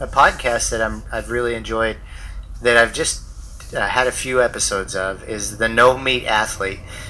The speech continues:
So, uh, I'm not vegetarian or vegan, but I do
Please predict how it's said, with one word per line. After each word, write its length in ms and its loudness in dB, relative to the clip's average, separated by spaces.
So, 420 6
uh, 240 0
I'm 100 0
not 180 4
vegetarian 580 0
or 20 0
vegan, 400 -6
but 100 0
I 100 2
do 280 -6